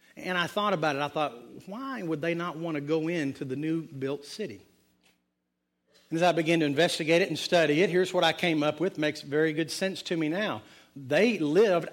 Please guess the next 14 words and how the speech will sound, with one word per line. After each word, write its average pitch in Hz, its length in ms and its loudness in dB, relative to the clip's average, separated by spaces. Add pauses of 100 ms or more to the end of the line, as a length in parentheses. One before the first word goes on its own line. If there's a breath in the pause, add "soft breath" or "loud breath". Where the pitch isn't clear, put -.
outside 180 760 2
the 147 80 -2
city 156 280 -2
walls. 147 600 -4 (840 soft breath)
They 139 120 -2
had 165 180 2
their 156 160 4
own 180 220 2
farming. 196 560 -2 (600 soft breath)
They 123 60 -8
had 156 160 0
their 160 120 4
own 190 260 2
land. 180 600 0